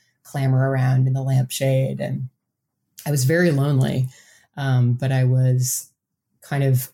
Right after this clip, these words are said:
relishing my aloneness at the time. Um, so very sad,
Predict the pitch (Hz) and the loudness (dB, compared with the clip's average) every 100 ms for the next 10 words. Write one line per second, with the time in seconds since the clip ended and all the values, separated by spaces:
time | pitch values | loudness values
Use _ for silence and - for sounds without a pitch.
0 | - 131 131 131 139 131 143 139 135 131 | -10 -2 0 2 0 -2 -2 -2 0 2
1 | 131 127 123 123 131 131 123 - 131 - | 2 0 0 0 0 2 0 -2 -4 -2
2 | 147 - - - - 135 - _ _ _ | 0 -2 -4 -2 -2 -4 -10 _ _ _
3 | _ _ _ _ _ 147 135 - - 135 | _ _ _ _ _ -2 0 0 -2 -2
4 | 131 151 147 127 143 127 127 123 | 0 2 2 0 0 2 2 0